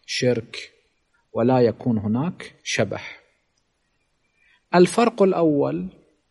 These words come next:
أن علم الله سبحانه وتعالى قديم،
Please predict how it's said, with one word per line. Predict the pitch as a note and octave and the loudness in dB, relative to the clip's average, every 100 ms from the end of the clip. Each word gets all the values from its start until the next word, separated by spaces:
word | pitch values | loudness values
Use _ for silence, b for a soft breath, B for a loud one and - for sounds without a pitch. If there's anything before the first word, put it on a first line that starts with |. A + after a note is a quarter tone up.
| _ _ _ _ _ _ _ _ | _ _ _ _ _ _ _ _
أن | C3+ C#3+ C#3+ | -6 -4 -2
علم | C#3 F3+ G3+ D#3+ | 0 2 2 2
الله | C#3+ C#3+ D#3+ | 0 0 -2
سبحانه | C#3 B2+ - E3 D#3 D3+ | -4 -10 -8 -6 -4 -2
وتعالى | D3 C#3 - C3 D3 | -4 -6 -6 -6 -6
قديم، | C#3+ - G#2 A2+ G#2 G2+ | -6 -6 -6 -6 -6 -10